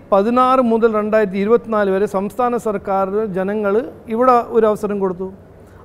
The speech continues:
ഈ സർക്കാരും കമ്മ്യൂണിസ്റ്റ് ഐഡിയോളജി എന്ത് ചെയ്തു? ഞാൻ പറയുന്നു, എൻ്റെ കാൽക്കുലേഷനിൽ two thousand four to two thousand fourteen was a failure, two thousand sixteen to two thousand ട്വൻറ്റി ഫോർ is a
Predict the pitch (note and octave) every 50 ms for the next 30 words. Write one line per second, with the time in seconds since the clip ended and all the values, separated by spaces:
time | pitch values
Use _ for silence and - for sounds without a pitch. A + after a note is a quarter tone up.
0 | - - - - - - - - - - - - A3+ C4 D#4 F#4 - - C#4+ B3+
1 | - - - G#3 G3 G3 G3+ A3+ B3+ - - G#3 G#3 A#3+ C4 C4+ C4+ G#3+ - A#3+
2 | G#3+ G3 G#3 G#3 G#3 G#3 G3+ A#3+ A#3+ - - F#3 F#3 G#3 G#3 A3 F#3+ G#3 G#3 G#3
3 | F#3 F3 G3 G3 A3 A3+ - - - - - - - - - - - - - -
4 | - - - - - - - - - - - - - C#3 D3+ F3 A#3 D4 F4+ D#4+
5 | C#4 A3 G#3 G3 F#3 F#3 F#3 A3+ C4+ - - - - E3 F#3+ A#3+ C#4 D#4 D4+ C4+
6 | - - - - - - - - - - - - - - - - - - D#3 -
7 | F#3+ F3+ F#3+ F3+ G3 F#3+ E3+ - E3+ D#3+ D#3+ F#3 A#3+ - - - - - - -
8 | - - - - G3+ A3+ A3+ - C4 B3 B3 A#3+ B3+ A#3+ E3 G#3 A3 G#3+ F#3 G#3+
9 | F3+ F3 G3 G3 - G3+ F#3+ G3 F#3+ F#3+ - - E3 E3 - G3 F#3 F3+ F3 D#3+
10 | D3+ D3 D3 C#3 - - D3 D3 D3 D#3+ G#3 B3 - - - - - - - -
11 | - - - - - - - A3 A#3 G3 A3+ A3+ G#3+ G#3 G#3 G3+ F3+ - - E3+
12 | - - - A3 G#3+ F#3 G3+ F3 D#3+ F#3 E3+ D#3+ F3 E3+ D#3+ D#3+ D#3+ C3 D#3+ D3+
13 | D3+ D#3 F3 E3 E3 F3 E3+ E3 D3+ D#3 C#3 C3 C#3+